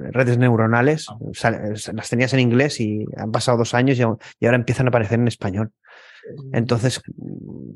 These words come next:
Speaker 1: pero bueno, el tema de la voz lo mismo, ¿no? Es decir, que parezca natural,
Speaker 2: Sí.
Speaker 1: es decir, que no parezca,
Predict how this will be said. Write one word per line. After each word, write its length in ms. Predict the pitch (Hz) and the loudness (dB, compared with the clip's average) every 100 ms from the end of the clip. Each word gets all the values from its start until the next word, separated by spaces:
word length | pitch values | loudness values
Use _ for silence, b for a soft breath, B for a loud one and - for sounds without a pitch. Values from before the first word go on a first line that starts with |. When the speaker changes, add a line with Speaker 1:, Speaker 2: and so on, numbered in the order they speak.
| - _ _ | -20 _ _
Speaker 1:
pero 160 | 135 143 | 2 4
bueno, 160 | 151 | 4
el 60 | 127 | 2
tema 180 | 139 156 | 4 6
de 60 | |
la 80 | 147 | 6
voz 160 | 139 151 | 4 4
lo 100 | 135 | 2
mismo, 300 | 135 123 113 | 2 0 -4
¿no? 140 | 139 | -2
Es 60 | 143 | -4
decir, 240 | 110 123 | -2 -4
que 100 | - | -2
parezca 340 | 117 127 - 147 | 0 0 0 0
natural, 640 | 131 127 120 117 170 208 _ _ _ _ _ | 0 0 2 4 2 -2 _ _ _ _ _
Speaker 2:
Sí. 100 | 110 | -6
Speaker 1:
es 60 | |
decir, 240 | 117 110 113 | -6 -6 -4
que 120 | 113 | -2
no 120 | 120 | 0
parezca, 920 | 135 131 - 127 123 120 120 117 113 | 2 0 2 4 4 4 4 2 -2